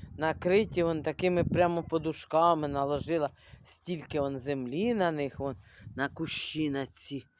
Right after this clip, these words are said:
молоді. Ну. І ще ось посадила іще шість кущів, бо показалося мені мало, не хватило там просто мені трошки. І то одного не хватило.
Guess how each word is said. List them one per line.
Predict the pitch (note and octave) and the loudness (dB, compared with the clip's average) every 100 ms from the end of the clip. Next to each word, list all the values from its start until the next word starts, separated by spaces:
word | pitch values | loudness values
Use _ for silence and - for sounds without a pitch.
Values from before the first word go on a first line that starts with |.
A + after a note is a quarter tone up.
| _ _ | _ _
молоді. | C3+ C#3+ C#3 C3+ A#2+ B2+ D3 C#3 - - - - - - - - - - - - - | -4 -2 0 -2 -2 -8 -6 -6 -8 -16 -16 -16 -18 -20 -20 -20 -20 -20 -20 -20 -20
Ну. | A#2+ A2+ A#2 A#2 G#2+ _ _ _ _ _ _ - | -20 -20 -20 -20 _ _ _ _ _ _ _ -12
І | |
ще | D#3 - E3 | -12 0 2
ось | C#3 - _ _ - | 2 -2 _ _ -8
посадила | D#3+ F3 E3 F3+ E3+ D#3 _ _ | 0 0 2 2 2 0 _ _
іще | G#3 - - D#3+ - _ | -6 -6 0 -2 -2 _
шість | - G3 F3 - | -6 -4 -6 -8
кущів, | F3+ - - E3 C#3+ - - _ - | -10 -8 -4 -2 -2 -6 -20 _ 2
бо | F#3 - - | 2 2 2
показалося | F3 G3 F3 F#3+ F3 - F3 | 4 6 8 8 8 4 2
мені | F3 F#3 F#3 | 4 2 2
мало, | F3 D3+ C3 C#3 | 4 4 4 0
не | D3 | -2
хватило | E3+ F3 E3+ D#3+ C3+ | 4 4 4 0 0
там | B2+ B2+ A#2+ | -2 -4 -4
просто | B2+ A#2+ - | -8 -8 -6
мені | B2+ C3 C3 | -6 -6 -8
трошки. | - B2 A2+ - - - - - | -6 -8 -8 -14 -20 -20 -20 -10
І | G#3+ | -6
то | - F#3 | -2 2
одного | D#3 C3 C3+ C#3+ | 2 0 -4 -4
не | B2+ | -6
хватило. | B2 C3 B2 - A2+ | -6 -4 -4 -6 -10